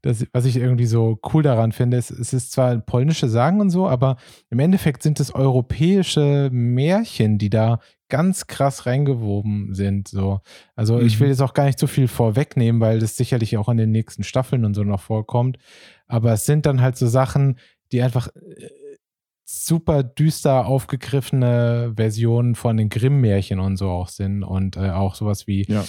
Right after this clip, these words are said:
Speaker 1: Da spielt Schneewittchen und die sieben Zwerge ist, äh, bei ihm in seiner Erzählung sehr viel düsterer und die Zwerge sind gar nicht so cool und so. Ähm,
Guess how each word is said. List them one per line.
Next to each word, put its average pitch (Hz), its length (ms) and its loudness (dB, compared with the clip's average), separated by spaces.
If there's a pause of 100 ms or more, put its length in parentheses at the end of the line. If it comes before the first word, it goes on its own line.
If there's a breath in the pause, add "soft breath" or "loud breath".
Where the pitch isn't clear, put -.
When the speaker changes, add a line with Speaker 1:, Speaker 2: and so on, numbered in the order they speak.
(340 loud breath)
Speaker 1:
Da 123 120 0
spielt 127 240 -2
Schneewittchen 127 480 -2
und 120 140 0
die 113 80 2
sieben 107 260 0
Zwerge 120 680 0 (360 soft breath)
ist, 120 320 0
äh, 107 460 0 (260)
bei 147 320 -6
ihm 180 300 0
in 147 80 0
seiner 131 260 2
Erzählung 123 640 0 (960)
sehr 147 1400 -2
viel 123 560 -2
düsterer 117 920 -2
und 107 260 -4
die 101 160 -6
Zwerge 113 380 -4
sind 110 260 -4
gar 117 240 -2
nicht 120 260 -2
so 92 460 -8 (140)
cool 85 240 -8
und 90 200 -6
so. 98 220 -4 (440 loud breath)
Ähm, 113 500 0